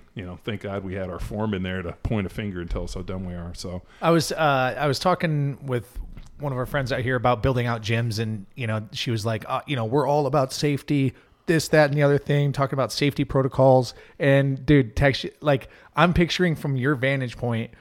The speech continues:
Speaker 2: when John and I are on the scissor lift on the extended part that had <laughs> bent 'cause there's too much fucking weight.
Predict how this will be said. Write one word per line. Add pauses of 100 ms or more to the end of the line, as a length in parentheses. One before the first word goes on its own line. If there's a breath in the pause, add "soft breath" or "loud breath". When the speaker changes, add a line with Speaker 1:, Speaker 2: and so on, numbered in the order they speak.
(100)
Speaker 2:
when
John
and
I
are
on
the
scissor
lift
on
the
extended
part
that
had
<laughs>
bent
'cause
there's
too
much
fucking
weight.